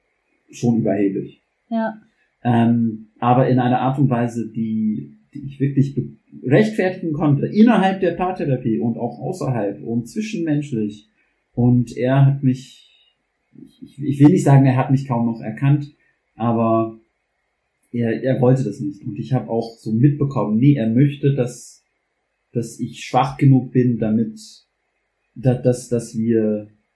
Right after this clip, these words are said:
Speaker 1: dass die Dynamik zwischen uns nicht grundsätzlich verändert. Und wenn Casey zu stark wird, dann, dann sind wir nicht mehr, nicht mehr das Paar, was, was sich zusammengefunden hat.
Speaker 2: Ja.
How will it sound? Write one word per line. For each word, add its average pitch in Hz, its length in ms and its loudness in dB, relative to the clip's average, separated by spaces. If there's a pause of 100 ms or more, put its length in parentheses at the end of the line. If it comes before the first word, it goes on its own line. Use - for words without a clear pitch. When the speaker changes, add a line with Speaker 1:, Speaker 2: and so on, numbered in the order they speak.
(180)
Speaker 1:
dass - 200 -8
die 135 120 4
Dynamik 135 520 4
zwischen 120 340 -8
uns - 640 -10 (840)
nicht 135 440 0
grundsätzlich 123 640 4
verändert. 135 480 -10 (260)
Und 110 240 -6
wenn 113 140 -6
Casey 135 720 0 (400)
zu 214 220 -4
stark 113 400 -2
wird, 131 440 -2
dann, 120 480 -2
dann 113 600 -8 (400)
sind 135 240 0
wir 123 120 2
nicht 131 200 0
mehr, 120 220 -4 (100)
nicht 135 340 0
mehr 131 140 4
das - 300 0
Paar, 135 280 0
was, 127 460 -4
was - 220 -12
sich 131 140 -8
zusammengefunden 139 840 2
hat. 95 80 -14 (280)
Speaker 2:
Ja. 233 300 -2